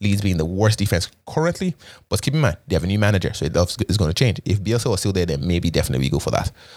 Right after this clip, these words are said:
But Southampton are one of the better defenses too, especially recently. Um, they're in the top half for teams that are improved significantly, especially defensively. So they're in the top half. Then you look at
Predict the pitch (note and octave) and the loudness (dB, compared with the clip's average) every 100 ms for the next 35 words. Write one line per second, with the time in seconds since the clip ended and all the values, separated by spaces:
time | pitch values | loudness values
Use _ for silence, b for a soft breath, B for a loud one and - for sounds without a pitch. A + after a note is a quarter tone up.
0 | - - C#3+ C3+ A2+ - - E2+ D2+ D2+ | -16 -4 0 0 -2 -4 -2 -2 -2 0
1 | D#2 E2+ - D#2 - - C#2 - - - | 0 0 0 0 0 0 -2 -4 -6 -4
2 | F#2 - F2 G#2+ A2 F2+ - B B B | -2 -2 2 2 2 0 -4 B B B
3 | B B B E2+ E2 E2+ E2 - - G#2 | B B B -2 0 0 0 0 0 0
4 | D2+ - - - - - - F2+ F2 - | -2 -2 -8 -6 -6 -2 2 2 2 0
5 | - - _ - - - - - G2 F2+ | 0 -2 _ -10 -10 -8 -2 0 2 0
6 | D2+ - - G#2+ G#2+ G2+ F#2 - - - | -2 -4 0 0 2 2 2 2 0 0
7 | - - - - - C#2+ - - - B | -2 -2 0 -2 -2 -4 -2 -4 -4 B
8 | - E2 - - E2 - - B B B | -6 -2 -2 0 0 -2 -12 B B B
9 | B F#2 E2+ G#2 A2+ A2 F#2+ | B -2 0 0 2 0 0